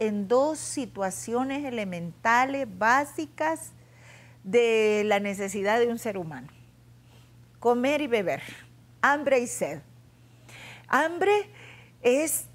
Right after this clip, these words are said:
una realidad a la que todos vivimos, <laughs> que todos hemos tenido hambre en algún momento, todos los días, todos los días. Pero qué rico, qué satisfactorio, qué agradable que usted pueda llegar a su casa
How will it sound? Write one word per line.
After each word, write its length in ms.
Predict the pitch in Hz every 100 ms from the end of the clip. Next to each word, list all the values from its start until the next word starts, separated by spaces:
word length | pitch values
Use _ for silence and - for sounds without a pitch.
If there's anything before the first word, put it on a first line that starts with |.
| -
una 320 | 240 233 277
realidad 720 | 269 294 294 277 247 247 262 294
a 60 |
la 300 | 330 330 -
que 800 | - 262 233 214 196 190 190 185 -
todos 480 | 226 214 277 349 370
vivimos, 580 | 381 330 320 277 190 - - - -
<laughs> 380 | - - - -
que 120 | -
todos 460 | - - 254 311 339
hemos 240 | 294 302
tenido 340 | 302 294 302 311
hambre 280 | 294 247 196
en 80 |
algún 280 | 196 208 247
momento, 520 | 247 208 175 180 - - - -
todos 240 | 220 240
los 140 | 311 302
días, 420 | 277 185 - - - - - - - - -
todos 300 | - 233 240
los 160 | 233 202
días. 300 | 202 170 160
Pero 260 | - 220 202
qué 220 | 269 302
rico, 560 | 262 240 214 - 269 262
qué 140 | 214
satisfactorio, 1160 | - 269 262 262 269 254 - 233 190 185 240 240
qué 120 | 196
agradable 880 | 185 220 262 240 226 214 226 240 240 - -
que 100 | -
usted 220 | 180 - 202
pueda 300 | 202 202 214
llegar 720 | 226 240 214 196 202 208 208
a 200 | 208 165
su 220 | - -
casa 800 | 180 220 233 208 - 190 190